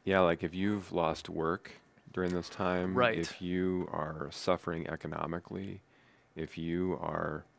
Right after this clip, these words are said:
Speaker 1: maybe living in a state where things have been a little bit more
Speaker 2: Extreme or
Speaker 1: extreme or,
Speaker 2: Mm-hmm.
Speaker 1: or, um, not like here in Nebraska, then I,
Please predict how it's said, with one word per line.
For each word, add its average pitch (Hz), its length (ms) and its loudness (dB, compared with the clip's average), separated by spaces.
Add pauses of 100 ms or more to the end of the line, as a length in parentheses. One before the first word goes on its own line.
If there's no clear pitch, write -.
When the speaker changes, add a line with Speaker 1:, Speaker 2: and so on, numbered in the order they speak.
(400)
Speaker 1:
maybe 85 240 0
living 82 340 2
in 80 100 -2
a 76 60 -6
state 82 400 -2
where 82 160 -4
things 85 340 -6
have 78 160 -6
been 80 420 -4 (600)
a 87 60 -6
little 85 180 -2
bit 80 180 -2
more 78 380 -6 (880)
Speaker 2:
Extreme 113 600 -4
or 104 40 -2
Speaker 1:
extreme 90 540 -2
or, 76 100 -4
Speaker 2:
Mm-hmm. 78 240 -6
Speaker 1:
or, 80 280 -6 (180)
um, 82 380 -8 (640)
not 90 260 2
like 82 180 2
here 85 160 0
in 78 60 -2
Nebraska, 76 480 -6 (440)
then 87 160 6
I, 82 140 4